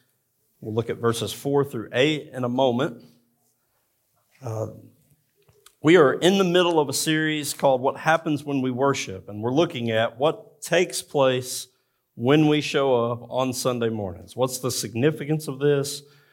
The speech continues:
Uh, what's happening when we come together for a worship service? So not just the singing, right? It's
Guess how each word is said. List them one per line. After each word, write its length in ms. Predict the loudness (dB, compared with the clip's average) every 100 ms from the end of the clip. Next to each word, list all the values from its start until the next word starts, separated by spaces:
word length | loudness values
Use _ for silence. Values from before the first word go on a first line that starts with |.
| _ -8
Uh, 200 | -6 0
what's 400 | 4 4 4 -2
happening 640 | 2 2 2 -4 -4 -4
when 140 | -4
we 100 | -4
come 260 | -2 0 0
together 380 | 0 -2 -2 -4
for 300 | -6 0 0
a 60 |
worship 400 | 0 -2 -4 -8
service? 500 | -6 -2 -2 -4 -10
So 140 | -12 -6
not 240 | -4 -2
just 280 | -2 -4 -4
the 80 | -6
singing, 640 | 0 0 0 -2 -4 -6
right? 320 | -2 2 2 0
It's 280 | -8 -14